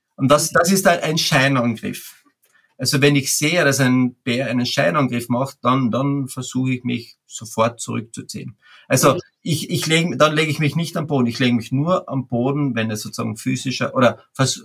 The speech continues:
Speaker 1: versuche es mich sozusagen am Boden einzuräumen, wenn physischer Kontakt ist.
Speaker 2: Okay.
Speaker 1: Also, also
Speaker 2: Ja,
Speaker 1: nur
Speaker 2: aber
Speaker 1: weil, wenn man jetzt einen Bär sieht, muss man sich nicht so, nicht, sich nicht sofort auf den Boden
Speaker 2: <laughs>
Speaker 1: werfen. <laughs>
Speaker 2: Ja, aber das klingt ja so, als wäre das null Komma null null eins Prozent der Fälle, wo ich dann vielleicht wirklich dahin komme,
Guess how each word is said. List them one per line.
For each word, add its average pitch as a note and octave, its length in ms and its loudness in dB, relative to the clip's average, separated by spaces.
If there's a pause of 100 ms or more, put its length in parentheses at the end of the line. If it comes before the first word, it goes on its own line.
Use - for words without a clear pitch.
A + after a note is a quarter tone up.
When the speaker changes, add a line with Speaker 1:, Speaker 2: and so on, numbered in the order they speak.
Speaker 1:
versuche C3+ 360 -4
es D3+ 100 -2
mich C#3+ 200 -4
sozusagen C3+ 300 -6
am B2 80 -8
Boden C#3 260 -4
einzuräumen, B2+ 520 -2
wenn A#2+ 120 -2
physischer C3+ 420 -6
Kontakt - 540 -10
ist. - 180 -20 (320)
Speaker 2:
Okay. D3+ 400 -10 (240)
Speaker 1:
Also, A2+ 260 -2
also B2 260 0
Speaker 2:
Ja, A#2 100 6 (100)
Speaker 1:
nur C#3 200 2
Speaker 2:
aber D#3+ 100 4
Speaker 1:
weil, C#3+ 160 4
wenn C3+ 120 2
man C3 100 4
jetzt B2 120 0
einen A#2+ 280 2
Bär B2 280 2
sieht, D3+ 280 -2
muss C#3 160 -2
man C3+ 100 2
sich C3+ 60 2
nicht C#3 180 -2
so, C3+ 80 -4 (200)
nicht, C#3+ 220 -4
sich - 320 -8
nicht D3 140 -2
sofort C#3 220 2
auf C#3 100 4
den D3 120 -4
Boden D#3 240 4
Speaker 2:
<laughs> - 40 6
Speaker 1:
werfen. D3+ 360 4 (160)
<laughs> - 800 -2 (400)
Speaker 2:
Ja, G3 160 6
aber G#3 100 -2
das G#3 140 -2
klingt G#3+ 220 2
ja G#3+ 120 8
so, G3+ 140 2
als F#3 240 4
wäre F#3+ 180 6
das F#3 200 0
null G3 200 0
Komma G3 440 4
null F#3+ 220 -2
null F#3+ 220 2
eins F3 340 2
Prozent F#3 460 0
der E3+ 120 4
Fälle, F#3+ 520 4
wo F3+ 120 2
ich F3+ 140 -2
dann F3 160 2
vielleicht F3 500 0
wirklich F#3+ 320 -2
dahin F#3+ 400 2
komme, F#3+ 320 0